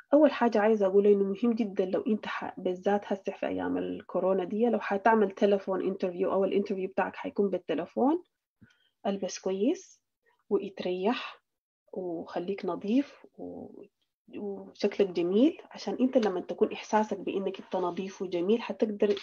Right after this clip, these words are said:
تدي الإحساس ده للناس اللي عاملين لك الانترفيو. أنا هسه عم بقدم ال-، السيشن دي وأنا كأني أنا قاعدة في الشغل أو في المكتب. الحاجة دي مهمة، بتديك روح مختلفة في إنك تقدر تقدم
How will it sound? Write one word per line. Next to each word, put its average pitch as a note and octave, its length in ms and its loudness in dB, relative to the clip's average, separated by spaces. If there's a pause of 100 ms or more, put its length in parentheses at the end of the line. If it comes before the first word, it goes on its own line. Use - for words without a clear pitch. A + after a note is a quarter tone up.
(720)
تدي G3+ 200 6
الإحساس G3+ 520 2
ده A3 120 6
للناس F3+ 840 -2
اللي F#3+ 80 -4
عاملين D#3+ 240 -6
لك F3 160 -4
الانترفيو. F3 640 -12 (800)
أنا G#3+ 220 2
هسه A3 180 0
عم F#3+ 180 -6
بقدم G3 380 4
ال-، F3 400 -6
السيشن A3 440 -2
دي C4+ 220 4
وأنا A3+ 680 4
كأني G#3+ 300 4
أنا A3 120 6
قاعدة F#3 340 0
في F#3 160 -4
الشغل G#3 400 0 (160)
أو G#3 60 0
في G3+ 100 -10
المكتب. F3+ 380 -10
الحاجة G3+ 300 0
دي G#3 120 0
مهمة، A#3 320 0
بتديك G3+ 500 -2
روح G#3+ 360 0
مختلفة A3 640 0
في - 160 -10
إنك F#3+ 260 -2
تقدر G3 280 -2
تقدم F#3+ 520 -4